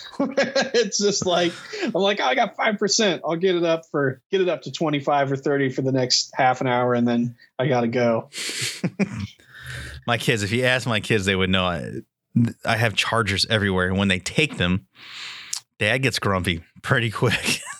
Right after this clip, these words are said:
Speaker 2: <laughs> "Where is that charger? Where's that cord? 'Cause I am depending on it being here in this spot. This is standard operating procedure. I am below fifty percent and, and must reduce." <laughs>
Speaker 1: <laughs>
Speaker 2: Oh, I, I,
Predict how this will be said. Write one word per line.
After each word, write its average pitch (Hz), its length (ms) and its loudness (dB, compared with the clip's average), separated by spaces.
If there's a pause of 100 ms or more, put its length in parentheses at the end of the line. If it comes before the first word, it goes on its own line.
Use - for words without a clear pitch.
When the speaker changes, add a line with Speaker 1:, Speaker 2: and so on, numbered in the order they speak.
Speaker 2:
<laughs> - 360 -2
"Where 165 300 2
is 151 140 -2
that 135 180 2
charger? 120 400 0
Where's 127 240 2
that 131 220 0
cord? 135 260 0
'Cause 104 100 -2
I 117 120 2
am 127 100 2
depending 151 540 0
on 110 140 2
it 104 180 -4 (640)
being 254 260 2
here 165 300 2
in 156 240 2
this 151 160 2
spot. 139 340 2
This 143 200 0
is 127 100 0
standard 165 320 2
operating 147 460 0
procedure. 120 640 0 (280)
I 143 200 2
am 147 100 2
below 143 240 4
fifty 131 220 -4
percent 131 320 0
and, 117 180 2
and 120 120 2
must 123 260 2
reduce." 120 680 2
<laughs> - 40 -10 (640)
Speaker 1:
<laughs> - 40 -2 (920)
Speaker 2:
Oh, 113 520 0
I, 104 160 2
I, 98 280 2